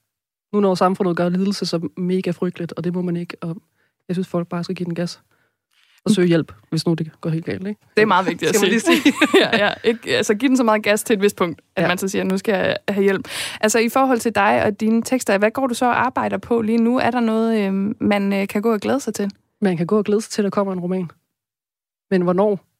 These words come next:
Speaker 1: Det er jo lidt, den er jo slet ikke færdig. Men, øh, den handler om en pige, der hedder Fryd,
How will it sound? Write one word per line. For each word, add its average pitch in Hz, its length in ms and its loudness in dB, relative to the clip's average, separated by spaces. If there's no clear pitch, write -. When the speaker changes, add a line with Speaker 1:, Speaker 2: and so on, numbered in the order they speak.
Speaker 1:
Det 196 60 2
er 196 40 6
jo 180 100 4
lidt, 165 200 0
den 170 120 0
er 170 40 2
jo 165 80 0
slet 175 200 -2
ikke 165 120 -4
færdig. 156 280 -4
Men, 170 160 0
øh, 156 160 -4
den 185 80 0
handler 202 200 0
om 196 100 -2
en 185 200 -4
pige, 214 220 0
der 226 80 -4
hedder 190 180 0
Fryd, 269 300 -2